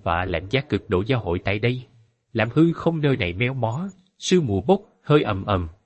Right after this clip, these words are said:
ép một con dị thú dữ tợn xe toan biển Dung Nham, Nham. Từ trong sông ra, bay vào vùng hư không méo mó. Nó là một con thằn lằn, một sừng có bốn vó to khỏe, ba cặp cánh và chín cái đuôi, đồng thời nó còn có năm cái dây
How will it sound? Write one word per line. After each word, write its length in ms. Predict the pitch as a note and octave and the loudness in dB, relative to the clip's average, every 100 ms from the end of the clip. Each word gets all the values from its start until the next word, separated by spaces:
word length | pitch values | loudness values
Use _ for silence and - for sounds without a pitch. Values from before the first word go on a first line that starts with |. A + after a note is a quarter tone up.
| _ | _
ép 220 | E3 E3+ | 0 0
một 200 | A2+ G2+ | 0 0
con 160 | F3 C#3+ | 0 2
dị 160 | G2+ G#2+ | 0 0
thú 140 | E3+ F3+ | 0 0
dữ 220 | G2+ C3+ - | 0 0 0
tợn 160 | F2+ | 0
xe 200 | - D#3+ | 0 -2
toan 300 | D#3 D3 C#3 | 0 -2 -2
biển 180 | F#2+ G2 | -4 -2
Dung 180 | D3+ D3+ C#3 | 0 0 0
Nham, 260 | A#2 A2 F#2+ _ _ | 0 -2 -6 _ _
Nham. 320 | A2+ A2 A2+ A2+ - _ - _ | 0 2 2 -2 -12 _ -20 _
Từ 140 | A#2 A#2 | 0 2
trong 200 | C#3 C3+ | 0 0
sông 260 | - D3 | 0 0
ra, 380 | C#3+ C#3 C3+ B2+ - | 0 0 0 -4 -2
bay 200 | D3 C#3 A#2+ | 0 0 2
vào 180 | G2+ | 0
vùng 240 | G2 G#2 G2+ | 0 -4 -2
hư 240 | B2 D3 | 2 2
không 280 | B2+ C#3 C3 | 2 -2 0
méo 180 | B2+ D#3 | -2 0
mó. 360 | D3+ C3 G3 F#3 _ _ _ _ _ | -2 -2 -4 -10 _ _ _ _ _
Nó 260 | A2+ A#2 D3+ | -2 0 0
là 120 | D3 | -2
một 200 | G2 F#2+ | -2 -2
con 200 | B2+ B2+ | -2 -2
thằn 180 | A2+ G2+ | -2 -2
lằn, 200 | F#2+ E2+ F2+ - | -2 -4 -8 -2
một 220 | G2+ G2 | -2 0
sừng 280 | - G2 F#2+ | -2 -2 -2
có 160 | A#2+ B2 | -4 0
bốn 180 | C3+ | 0
vó 220 | C#3+ B2+ E3 | 0 -2 -2
to 200 | - G#2+ | -2 -4
khỏe, 360 | - D#2 D2+ D#3 - _ _ | -4 -4 -4 -8 -14 _ _
ba 200 | A2+ G#2+ | 0 0
cặp 300 | G#2 - - | 0 -6 -4
cánh 240 | - A#2+ F#3 - _ _ - | -4 -4 -6 -14 _ _ -2
và 300 | G2+ F#2 F2 | 0 0 -2
chín 260 | - C3 | -4 -2
cái 140 | C3+ B2 | -2 2
đuôi, 320 | B2+ C3+ C3+ _ _ - | 2 2 0 _ _ -2
đồng 140 | A2+ A#2 | 0 0
thời 260 | A#2 G#2 F2+ | 0 0 0
nó 100 | C3+ | -4
còn 220 | - E2 | -4 -6
có 100 | - | -4
năm 260 | C#3+ C3+ B2 | -4 -4 -4
cái 160 | B2+ B2+ | -2 0
dây 180 | A2+ | 0